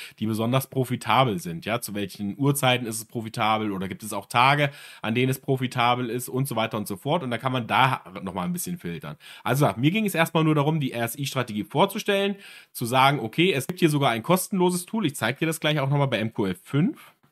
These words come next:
So, hier sind wir eben auf der M Q L fünf Seite. Der Indikator oder der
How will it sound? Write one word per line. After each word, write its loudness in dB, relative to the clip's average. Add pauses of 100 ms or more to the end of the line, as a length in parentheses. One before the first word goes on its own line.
(760)
So, 0
hier 2
sind 2
wir 2
eben -2
auf -2
der 0
M -4
Q -2
L 0
fünf -2
Seite. -2
Der 2
Indikator 2
oder 0
der 0